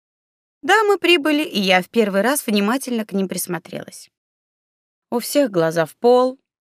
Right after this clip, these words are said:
углы губ опущены. Видать, не слишком весело они живут здесь. «Присаживайтесь, дамы». Тихо прошуршали платья, и они уселись. «Леди Сайла, когда бы вы хотели покинуть замок?»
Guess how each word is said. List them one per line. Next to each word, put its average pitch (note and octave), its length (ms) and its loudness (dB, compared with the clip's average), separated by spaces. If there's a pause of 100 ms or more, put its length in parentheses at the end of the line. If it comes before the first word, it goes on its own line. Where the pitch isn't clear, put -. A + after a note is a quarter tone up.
(420)
углы C4 280 2
губ A3 220 0
опущены. F#3 720 -8 (300)
Видать, C#4 320 0
не F4+ 80 6
слишком D4 460 0
весело A3+ 400 2
они G#3+ 220 0
живут F3+ 340 -2
здесь. D#3 400 -6 (1080)
«Присаживайтесь, C#4 800 -2
дамы». F3+ 460 0 (640)
Тихо A3+ 280 -6
прошуршали E3+ 640 -8
платья, B3+ 520 -2
и G3 160 -4
они F3+ 220 2
уселись. - 680 -10 (840)
«Леди C4 300 2
Сайла, G3+ 440 2
когда C4+ 340 -2
бы G#3+ 120 -2
вы G3 100 -4
хотели G3 420 -4
покинуть E3+ 560 -2
замок?» F3+ 480 -6